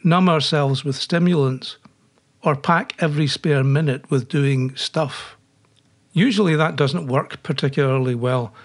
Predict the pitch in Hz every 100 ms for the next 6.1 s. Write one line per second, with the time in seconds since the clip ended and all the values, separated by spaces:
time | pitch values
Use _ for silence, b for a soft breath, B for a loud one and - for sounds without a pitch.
0 | B B B - 180 156 175 175 185 170
1 | 139 135 - 151 143 139 127 143 113 -
2 | 143 151 135 113 104 147 151 135 127 123
3 | 120 143 151 147 143 131 135 113 101 _
4 | _ _ _ _ _ _ b b b b
5 | b b - 240 254 190 139 147 139 147